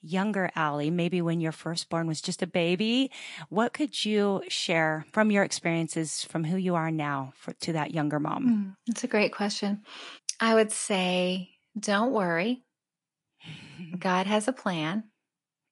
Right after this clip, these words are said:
Speaker 1: Mm-hmm.
Speaker 2: He will tell you everything you need to know as you go.
Speaker 1: Mm.
Speaker 2: But the most important thing to know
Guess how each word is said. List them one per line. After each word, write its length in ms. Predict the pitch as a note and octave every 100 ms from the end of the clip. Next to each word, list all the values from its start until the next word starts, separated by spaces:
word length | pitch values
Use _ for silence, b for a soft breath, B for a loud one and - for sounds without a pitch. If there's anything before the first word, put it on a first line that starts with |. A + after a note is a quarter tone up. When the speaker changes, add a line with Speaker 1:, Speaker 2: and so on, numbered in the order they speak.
| E3+
Speaker 1:
Mm-hmm. 180 | C#3+
Speaker 2:
He 180 | C3+ G3+
will 140 | F#3+ F3+
tell 280 | - G3
you 200 | F#3+ F#3+
everything 520 | - F#3+ F#3+ G#3+ A3 G#3
you 120 | G3+
need 220 | F#3+ G3
to 100 | -
know 240 | G3+ F#3+ F#3+
as 320 | F3 F3+ -
you 80 | A3
go. 400 | G3+ F3 A3 B3 _ _ _ _ _ _ _ _
Speaker 1:
Mm. 200 | F#3 E3+
Speaker 2:
But 120 | C#3+ G#3+
the 60 |
most 320 | G3+ G3+ G#3 G#3+
important 500 | G#3 - G#3 F#3 G#3
thing 160 | G#3 G#3
to 100 | G#3
know 480 | F#3+ F3 F3+ F#3